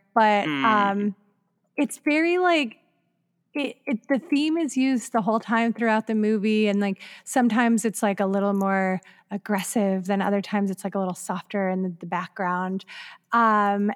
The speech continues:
Speaker 1: and it
Speaker 2: Hmm.
Speaker 1: just felt, I just loved it. Like, it felt like you were in on a secret. Like, you're like, "I shouldn't be watching this. This
Speaker 2: Ooh,
Speaker 1: is
Speaker 2: I like
Speaker 1: private."
Speaker 2: that. Yeah,
Speaker 1: <laughs>
Speaker 2: absolutely.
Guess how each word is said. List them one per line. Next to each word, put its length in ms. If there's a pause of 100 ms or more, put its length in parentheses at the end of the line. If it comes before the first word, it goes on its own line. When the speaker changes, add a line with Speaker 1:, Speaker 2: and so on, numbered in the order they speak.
(160)
Speaker 1:
and 140
it 140
Speaker 2:
Hmm. 40
Speaker 1:
just 400
felt, 320 (260)
I 120
just 260
loved 320
it. 240 (260)
Like, 200
it 200
felt 280
like 300
you 120
were 160
in 300
on 160
a 80
secret. 560 (200)
Like, 140
you're 140
like, 200
"I 120
shouldn't 340
be 360
watching 520
this. 560
This 100
Speaker 2:
Ooh, 240
Speaker 1:
is 80
Speaker 2:
I 40
like 80
Speaker 1:
private." 340
Speaker 2:
that. 720
Yeah, 460
Speaker 1:
<laughs> 80
Speaker 2:
absolutely. 600